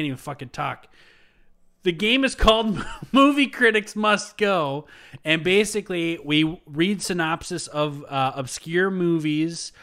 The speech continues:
and then based off the synopsis alone, we have to guess what the, um, critic score on Rotten Tomatoes is.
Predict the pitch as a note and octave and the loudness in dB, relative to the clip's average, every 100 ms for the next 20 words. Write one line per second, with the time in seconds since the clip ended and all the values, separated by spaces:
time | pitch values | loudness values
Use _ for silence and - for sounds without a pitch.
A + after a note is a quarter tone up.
0 | - - - D3 D3+ D3 D3 D3+ _ D#3+ | -20 -20 -10 -6 -4 -2 -4 -8 _ -2
1 | F3 - E3+ D#3+ D#3+ - D3+ D3+ - D3+ | -2 -2 -8 -8 -10 -8 -6 -6 -6 -10
2 | - D3+ C#3+ C#3 C3+ C3+ C3 C3 C3+ C3+ | -8 -6 -4 -4 -2 -2 -4 -6 -6 -6
3 | B2 - C3 A#2+ - C3 B2+ A#2+ - _ | -8 -8 -8 -8 -10 -6 -6 -8 -16 _
4 | _ B2 A#2+ A#2 A2 G#2+ A2 - - D#3+ | _ -8 -6 -6 -8 -12 -16 -16 -8 -2
5 | F3 F3 E3+ - - D3 C#3 C3+ C3 B2+ | 0 -2 -6 -12 -8 -6 -4 -2 -4 -6
6 | - - - - - B2 B2+ B2+ C3 C3 | -12 -18 -16 -14 -10 -8 -6 -6 -6 -8
7 | C3 B2+ A#2+ A2+ G#2+ F#2+ - - | -10 -10 -10 -12 -12 -14 -14 -14